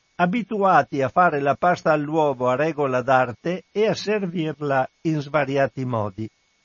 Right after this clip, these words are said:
Tutti i campioni testati sono stati resi anonimi per non influenzare il giudizio.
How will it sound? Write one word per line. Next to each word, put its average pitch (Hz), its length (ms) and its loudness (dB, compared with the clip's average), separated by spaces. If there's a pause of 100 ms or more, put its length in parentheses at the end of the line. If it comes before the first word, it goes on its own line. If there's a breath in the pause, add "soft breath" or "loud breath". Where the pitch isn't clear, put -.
(640)
Tutti 185 420 -4
i 196 40 -4
campioni 160 720 -2
testati 139 640 -2
sono 147 300 -8
stati 151 400 -4
resi 151 380 -4
anonimi 139 720 -2 (400)
per 240 200 0
non 147 220 -2
influenzare 175 800 0
il 127 80 -6
giudizio. 120 640 -6